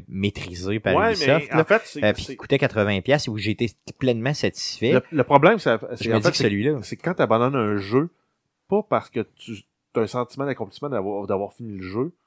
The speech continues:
Speaker 2: mais parce que, ben, t'as plus rien à faire, c'est rendu dol.
Speaker 1: Que tu veux dire, c'est, c'est, c'est, c'est le sentiment que ça t'a laissé, le, l'espèce
Speaker 2: Ben,
Speaker 1: de goût amer que ça t'a laissé qui fait
Speaker 2: ben,
Speaker 1: que
Speaker 2: moi,
Speaker 1: tu
Speaker 2: dans ma tête,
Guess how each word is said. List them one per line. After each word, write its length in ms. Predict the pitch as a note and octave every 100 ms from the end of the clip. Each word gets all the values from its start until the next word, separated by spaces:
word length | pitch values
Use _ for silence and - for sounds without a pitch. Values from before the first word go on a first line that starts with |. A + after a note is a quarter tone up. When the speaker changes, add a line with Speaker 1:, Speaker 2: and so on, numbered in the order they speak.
| _ _ _ _ _
Speaker 2:
mais 260 | A2 A2+ A#2
parce 340 | - B2 A2+
que, 280 | - A#2+ A2+
ben, 260 | G2 G#2 G2+
t'as 140 | A2+
plus 140 | - A2
rien 120 | G#2+
à 40 |
faire, 180 | B2 C#3+
c'est 160 | - A2
rendu 200 | F#2 F2
dol. 420 | G2 G2 D#3 B2+ G2
Speaker 1:
Que 60 |
tu 100 | A2
veux 60 | G#2+
dire, 120 | B2
c'est, 160 | - E2
c'est, 220 | - -
c'est, 220 | - G#2
c'est 140 | - A2
le 100 | G2+
sentiment 500 | - B2+ B2+ - C#3
que 80 | -
ça 80 |
t'a 140 | A#2 A2
laissé, 400 | G#2 F#2+ D3+ C#3
le, 80 | G#2
l'espèce 260 | G2 -
Speaker 2:
Ben, 140 | B2 A2
Speaker 1:
de 40 |
goût 120 | A#2+
amer 260 | A#2 B2 C3
que 80 | A#2+
ça 140 | G#2
t'a 100 | G#2+
laissé 300 | G#2 - C#3
qui 160 | - -
fait 100 | A#2+
Speaker 2:
ben, 120 | C3
Speaker 1:
que 40 |
Speaker 2:
moi, 140 | G3 G#3
Speaker 1:
tu 240 | A#2+ G#2
Speaker 2:
dans 120 | C3
ma 140 | C#3 A#2
tête, 300 | C3 E3+